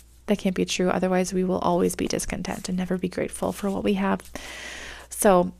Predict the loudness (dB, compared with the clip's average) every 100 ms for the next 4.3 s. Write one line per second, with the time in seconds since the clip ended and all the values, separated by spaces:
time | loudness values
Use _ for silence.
0 | 0 4 4 2 0 -4 -10 -18 -6 0
1 | 4 6 6 6 6 6 6 6 6 6
2 | 8 6 6 4 2 6 6 8 8 6
3 | 4 4 6 6 6 2 0 6 8 8
4 | 6 4 -2